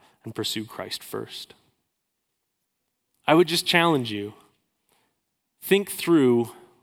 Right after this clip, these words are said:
what your goals are this year. What is it that Christ is asking of you in twenty twenty-three, and are you going to be at a place to respond to that? Let, let us pray.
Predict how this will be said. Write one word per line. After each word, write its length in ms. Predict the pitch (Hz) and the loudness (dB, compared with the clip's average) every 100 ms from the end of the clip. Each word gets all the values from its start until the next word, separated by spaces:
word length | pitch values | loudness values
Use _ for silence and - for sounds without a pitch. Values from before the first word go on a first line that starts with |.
| _ | _
what 400 | - 123 135 131 | -14 -4 -4 -4
your 220 | 135 131 127 | -2 -2 -2
goals 380 | 120 117 117 | -4 -4 -4
are 200 | 110 101 | -6 -8
this 260 | 101 98 - | -10 -12 -12
year. 120 | 110 - _ _ _ _ _ _ _ _ _ _ _ _ _ _ _ _ _ _ _ _ _ _ _ _ | -14 -20 _ _ _ _ _ _ _ _ _ _ _ _ _ _ _ _ _ _ _ _ _ _ _ _
What 240 | 131 147 151 | 0 4 6
is 160 | 139 | 4
it 140 | 139 - | 2 0
that 120 | 123 | -8
Christ 400 | - 127 120 - | 0 0 0 -4
is 140 | 120 | -4
asking 480 | 120 120 - 123 120 | -2 -2 -4 -10 -8
of 280 | 131 143 135 | -2 -2 -2
you 360 | 147 135 117 | -4 -4 -4
in 200 | 113 117 | -6 -6
twenty 360 | 117 - 127 127 | -8 -4 -2 -2
twenty-three, 800 | - 123 117 - 139 131 110 110 - - - | -4 -6 -6 -8 -6 -4 -4 -8 -14 -16 -4
and 160 | 127 | -4
are 220 | - 135 | 0 0
you 200 | 147 151 | 2 0
going 320 | 143 139 139 127 | 0 0 0 -2
to 100 | 123 | -4
be 160 | 127 | -4
at 60 | 127 | -4
a 60 | 117 | -6
place 600 | - 139 117 101 - - _ _ _ - | -4 -2 -2 -4 -10 -10 _ _ _ -10
to 100 | 120 | -8
respond 600 | 113 - - 127 127 110 | -2 -4 -4 -4 -4 -6
to 100 | 98 | -12
that? 420 | 104 117 _ - _ _ _ _ _ _ _ _ _ _ _ _ _ _ _ _ _ _ _ _ _ _ _ _ _ _ | -16 -18 _ -20 _ _ _ _ _ _ _ _ _ _ _ _ _ _ _ _ _ _ _ _ _ _ _ _ _ _
Let, 300 | - 113 - | -16 -16 -12
let 120 | 127 | -10
us 100 | 117 | -8
pray. 280 | - 113 107 | -10 -12 -14